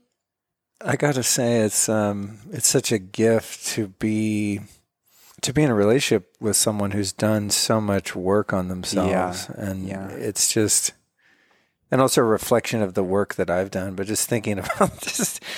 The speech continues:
Speaker 1: just for example, um, how easily and quickly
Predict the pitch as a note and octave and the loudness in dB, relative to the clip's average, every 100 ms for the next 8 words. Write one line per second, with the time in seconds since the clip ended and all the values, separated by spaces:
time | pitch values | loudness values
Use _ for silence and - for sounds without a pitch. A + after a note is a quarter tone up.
0 | - C#3 B2+ - C3+ C3+ - - _ _ | -10 -12 -14 0 2 2 -2 -8 _ _
1 | _ - - - - - C#3+ - D#3 C3 | _ -20 -20 -20 -20 -14 -8 2 4 4
2 | A2+ A2 A2 A2+ A2 G2+ F#2+ - A2 G#2+ | 2 2 4 4 4 4 2 0 0 2
3 | G2 G2 A#2 _ _ _ _ - - G#2+ | 0 -8 -16 _ _ _ _ -14 -10 0
4 | A2+ A2 G#2+ G#2+ G#2+ G3+ - - D3 B2+ | 4 4 2 0 -6 -12 -16 -8 -2 2
5 | A#2 G#2 G2+ G2 F#2+ _ - - - A#2 | 4 4 4 2 -4 _ -14 -10 -2 -2
6 | - G2 F#2 | 2 2 2